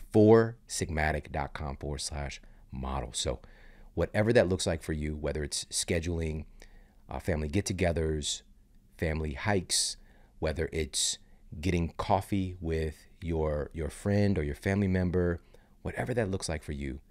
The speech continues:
make it a must to make it regular. Make it something that is a regular part of your week and of your life for this year. And now we're gonna move on to number three on our list of five things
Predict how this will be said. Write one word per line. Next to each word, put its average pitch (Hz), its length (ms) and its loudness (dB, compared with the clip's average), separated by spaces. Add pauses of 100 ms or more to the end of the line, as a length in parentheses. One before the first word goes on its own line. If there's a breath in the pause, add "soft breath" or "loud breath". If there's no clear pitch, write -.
(400 soft breath)
make 98 240 2
it 127 60 4
a 110 80 4
must 76 460 -2 (200)
to - 80 -4
make 80 280 -2
it 71 180 -6 (480)
regular. 67 480 -2 (220)
Make 82 180 -2
it 87 80 -4
something 85 260 -2
that 76 60 -2
is 76 140 -6
a 73 100 -4
regular 78 400 -4
part 71 400 -10 (140)
of 71 320 -6 (200)
your 69 220 -6
week 95 400 0 (220)
and 73 100 -6
of - 100 -10
your 69 120 -4
life 69 420 -8 (540 soft breath)
for 67 240 -4
this - 280 -6
year. 62 220 -6 (540 soft breath)
And 71 80 -2
now 80 100 6
we're 92 60 6
gonna 92 140 6
move 90 220 4
on 76 460 0 (240)
to - 120 -4
number 85 340 2
three 127 500 8 (640)
on 85 140 0
our 82 80 2
list 92 320 2
of 76 100 0
five 101 460 4
things 71 640 0